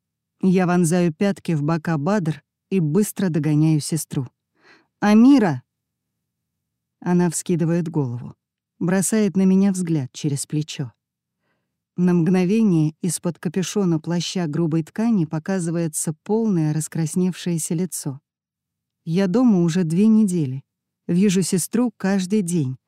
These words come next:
но меня по-прежнему поражает, насколько она изменилась с тех пор, как погиб Афер. Под жёсткой сердитой наружностью,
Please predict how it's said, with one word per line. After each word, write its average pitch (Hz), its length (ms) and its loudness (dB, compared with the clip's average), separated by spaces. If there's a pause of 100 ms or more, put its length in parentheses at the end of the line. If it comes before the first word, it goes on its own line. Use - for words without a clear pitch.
(460)
но 165 120 4
меня 190 260 4
по-прежнему 175 600 -2
поражает, 170 640 -4 (280)
насколько 175 600 -2
она 190 240 0
изменилась 185 580 0
с - 60 -10
тех 160 240 -6
пор, 202 220 -6
как - 220 -10
погиб 151 420 -6
Афер. - 460 -12 (840)
Под 170 200 -4
жёсткой 190 480 -2
сердитой 180 560 -2
наружностью, 175 800 -4